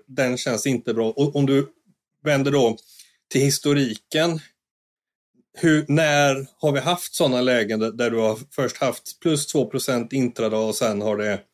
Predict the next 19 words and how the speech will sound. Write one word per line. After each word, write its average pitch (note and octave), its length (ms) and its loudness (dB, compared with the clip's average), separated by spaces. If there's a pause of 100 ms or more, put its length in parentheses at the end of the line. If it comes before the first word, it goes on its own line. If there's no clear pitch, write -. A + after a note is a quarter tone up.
(880)
backat C#3 560 0 (180)
lika C3+ 300 0
mycket A#2+ 280 -2
som A#2 140 -4
det A2+ 60 -2
gjorde B2 300 0
igår? C3 240 2
Ja, C#3+ 140 2
men D3+ 160 0
då, C3+ 220 0 (920)
då D#3 300 -2
var D3+ 140 4
det C#3+ 120 -2 (100)
två D#3 180 4
tillfällen C3+ 500 0
under A#2 160 -2
den A#2 120 0
här A#2 60 0
mars A#2 500 -2